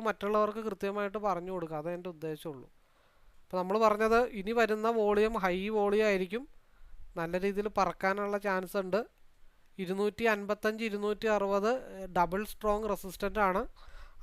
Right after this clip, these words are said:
ആ റെസിസ്റ്റന്റ് ബ്രേക്ക് ചെയ്യണമെന്നുണ്ടെങ്കിൽ നല്ല വോളിയം വേണം. നല്ല വോളിയം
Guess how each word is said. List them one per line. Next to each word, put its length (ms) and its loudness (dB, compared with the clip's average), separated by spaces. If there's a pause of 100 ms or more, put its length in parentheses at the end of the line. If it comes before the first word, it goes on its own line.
ആ 140 4
റെസിസ്റ്റന്റ് 560 -4
ബ്രേക്ക് 260 0
ചെയ്യണമെന്നുണ്ടെങ്കിൽ 760 -2
നല്ല 340 0 (120)
വോളിയം 420 0
വേണം. 240 -2 (600)
നല്ല 220 0 (100)
വോളിയം 280 2